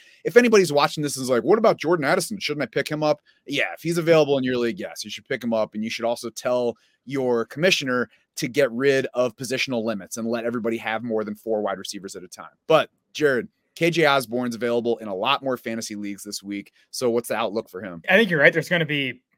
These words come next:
Speaker 2: wide-ranging impacts to this Vikings offense without Justin Jefferson. The Vikings are first in pass attempts, first in pass rate, and first in neutral pass rate through the first <laughs> five weeks of the season. So, yeah, they're, they're gonna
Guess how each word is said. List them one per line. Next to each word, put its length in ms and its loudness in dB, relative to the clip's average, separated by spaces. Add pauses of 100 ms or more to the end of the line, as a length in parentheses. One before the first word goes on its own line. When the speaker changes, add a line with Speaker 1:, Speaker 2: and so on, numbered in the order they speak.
(340)
Speaker 2:
wide-ranging 800 -2
impacts 540 -2
to 180 -8
this 360 -4
Vikings 320 -2
offense 320 -2
without 240 -2
Justin 200 -4
Jefferson. 320 -4
The 80 -2
Vikings 440 2
are 460 0 (500)
first 320 4
in 80 2
pass 240 4
attempts, 360 -2
first 360 -2
in 100 -8
pass 320 -2
rate, 260 0
and 300 2
first 320 -6
in 100 -6
neutral 320 -6
pass 360 -12
rate 240 -12 (120)
through 440 -6
the 100 -10
first 300 -8
<laughs> 40 -8
five 220 -2
weeks 220 -10
of 20 -12
the 80 -12
season. 300 -10
So, 100 -6
yeah, 220 6
they're, 280 0
they're 140 12
gonna 300 8